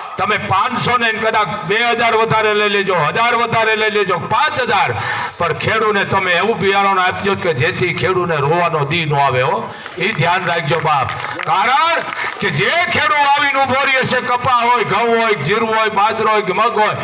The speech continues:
કોઈ પણ વસ્તુ આપો, એ ખેડૂ જેને કહેવાય કે પાળા ઢક મોલ થાય, એટલે એને લાલચ હોય છે કે આમાંથી હું મારા દીકરીનું કાર્ય કરીશ, દીકરાનું કાર્ય કરીશ, હું જમીન લઈશ, વાહન લઈશ, મકાન લઈશ, અને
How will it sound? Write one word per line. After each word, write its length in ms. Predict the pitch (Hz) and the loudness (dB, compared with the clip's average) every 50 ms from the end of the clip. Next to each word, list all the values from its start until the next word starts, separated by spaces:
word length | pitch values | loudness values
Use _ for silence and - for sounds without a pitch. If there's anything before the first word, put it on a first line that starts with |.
| - - - - - - | -8 -8 -8 -10 -8 -4
કોઈ 220 | 214 247 311 339 349 | -2 0 0 0 0
પણ 180 | - 277 277 508 | 0 0 2 2
વસ્તુ 240 | 349 233 - - 233 | 0 0 0 0 0
આપો, 520 | 214 208 202 202 202 170 151 113 - - - - - - - - - | 2 2 0 0 0 0 0 -2 -4 -6 -8 -8 -10 -10 -12 -8 -4
એ 200 | 190 262 302 311 | -2 0 0 0
ખેડૂ 380 | 302 - 233 269 269 269 262 254 | 0 0 0 0 0 0 0 0
જેને 300 | 226 240 262 262 254 247 | 0 0 0 0 0 0
કહેવાય 260 | 247 247 247 247 240 | 0 0 0 0 0
કે 140 | 233 240 220 | 0 -2 -2
પાળા 340 | - 185 196 220 240 233 | 0 0 2 2 2 0
ઢક 300 | 220 - 220 233 226 226 | 0 0 -2 -2 -2 -4
મોલ 280 | 208 208 220 226 233 220 | -2 0 0 0 0 0
થાય, 280 | - - 208 226 214 185 156 127 - - - - - | 0 0 0 2 2 0 0 -2 -4 -6 -6 -6 -6
એટલે 220 | - 180 180 226 214 | -6 -4 -2 0 0
એને 240 | 202 202 208 196 | 0 0 0 0
લાલચ 520 | 175 170 170 180 208 254 247 240 - - 202 | 2 2 2 2 2 2 2 0 0 0 0
હોય 160 | 214 214 208 | 2 2 2
છે 160 | 143 180 202 | 0 0 0
કે 60 | 180 | 0
આમાંથી 380 | 175 185 196 202 202 196 208 190 | 0 0 2 0 -2 0 0 -2
હું 120 | 180 180 | 0 0
મારા 220 | 180 180 185 185 175 | 0 0 0 0 0
દીકરીનું 500 | 160 180 185 180 208 185 190 180 180 165 | 0 -2 -2 -2 0 -2 0 0 -2 -2
કાર્ય 300 | - 165 170 175 170 165 | 0 -2 0 0 0 -2
કરીશ, 400 | - 156 156 151 156 135 104 - - - - - - - - - - | -2 -2 -4 -4 -4 -4 -4 -6 -6 -6 -6 -6 -8 -10 -10 -8 -6
દીકરાનું 480 | 160 185 185 208 190 190 185 185 180 175 | -6 -4 -2 -2 -2 0 0 -2 -2 -2
કાર્ય 300 | 175 175 175 180 180 175 | -2 0 0 0 -2 -2
કરીશ, 340 | 180 170 170 170 156 - | -2 -4 -2 -2 -2 -2
હું 160 | 170 165 143 127 | -2 -2 -2 -2
જમીન 380 | 156 165 175 190 185 175 165 | -2 -2 -2 -2 -2 -2 -2
લઈશ, 260 | 170 165 160 135 131 120 - - - - - | -2 -2 -2 -2 -4 -6 -6 -8 -8 -8 -4
વાહન 460 | 131 143 156 175 180 190 202 190 185 | -2 0 2 2 2 2 0 -2 -2
લઈશ, 260 | 180 180 175 135 131 | -2 -2 -2 -2 -2
મકાન 380 | 147 147 - - - 208 220 202 | -2 -2 -2 -2 0 -2 0 0
લઈશ, 260 | 185 175 165 151 131 127 - - - - - - - - | 0 0 0 0 -2 -2 -4 -6 -6 -6 -8 -8 -4 -4
અને 200 | 156 175 190 | -2 -2 -2